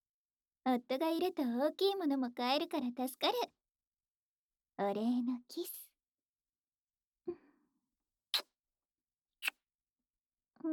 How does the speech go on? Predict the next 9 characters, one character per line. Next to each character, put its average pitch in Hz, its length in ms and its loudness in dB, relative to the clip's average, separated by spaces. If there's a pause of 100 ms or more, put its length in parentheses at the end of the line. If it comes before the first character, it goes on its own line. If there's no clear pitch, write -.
(140)
ん。 311 80 -8 (4000)
今 285 540 0 (720)
日、 226 100 2
休 220 280 -4
み 311 120 0
だ 349 120 -2
か - 120 -8
ら 190 140 -8
さ - 380 -8